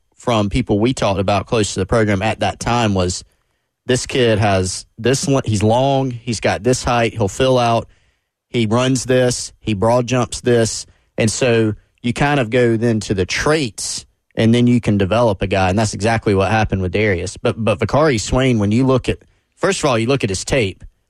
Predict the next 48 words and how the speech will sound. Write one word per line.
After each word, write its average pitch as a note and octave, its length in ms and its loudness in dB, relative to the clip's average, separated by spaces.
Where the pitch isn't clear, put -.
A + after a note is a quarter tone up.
That's C3+ 200 0
another C3+ 240 2
thing. A2+ 220 -2
Char-, B2 200 -2
I - 40 -20
mean, C#3 120 0
the G#2+ 60 -2
tape's F3+ 340 -2
gotta A#2 220 -2
be G#2+ 120 -2
good G2+ 280 0
too. G2 340 0
You B2+ 100 -2
can't C#3 380 -2
have B2+ 220 -2
an A2+ 80 -2
eleven A2+ 380 0
six A2+ 320 -2
broad A2+ 320 2
jump A2 360 0
and F2 260 -4
run A#2+ 240 0
fast. A2 500 0
I G#2 40 0
mean, G#2 160 0
th-, A#2 140 0
those A#2 220 2
are G#2+ 60 2
great A#2 320 0
traits, B2 400 -2
but - 240 -4
you A2+ 80 2
gotta A2+ 220 2
be A2 160 2
able G2+ 120 0
to F#2+ 80 0
turn A#2 220 0
on G#2+ 100 2
the F#2+ 80 2
tape G#2+ 300 0
and F#2 80 2
have G2+ 160 2
it F2 80 -4
match. G2+ 420 -2
And G2+ 160 -6
he C3+ 140 0
just A2+ 200 -2
raved A2 880 0